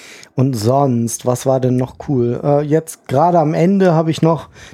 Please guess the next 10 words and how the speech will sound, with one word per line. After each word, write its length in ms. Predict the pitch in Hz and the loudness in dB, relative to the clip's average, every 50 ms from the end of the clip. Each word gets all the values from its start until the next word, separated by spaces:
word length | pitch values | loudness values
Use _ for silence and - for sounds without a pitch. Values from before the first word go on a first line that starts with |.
| - - | -6 -4
den 140 | - 147 - | -2 -2 -2
Stand, 560 | - - - 151 151 160 165 160 - - - - - | -2 -2 -2 -2 -2 -2 -4 -6 -10 -14 -14 -10 -8
äh, 500 | 180 190 202 175 143 139 143 143 143 139 | -6 -4 -2 0 0 2 2 2 2 0
gefunden, 480 | 139 135 - - 151 - 180 143 131 | -2 -2 0 0 0 0 0 -2 -2
wo 140 | 123 135 139 | -2 -2 -4
es 100 | 135 - | -4 -6
Forest 480 | - - - - 156 165 170 160 - - | -10 -6 -4 -2 0 0 -2 -2 -2 -4
of 140 | 131 - - | -2 0 0
Radagost 680 | 135 151 160 175 156 127 123 120 120 - - - - | 0 2 2 2 0 0 0 -2 -2 -4 -8 -8 -6
gibt. 320 | 131 151 165 - - - | -6 -6 -6 -8 -16 -20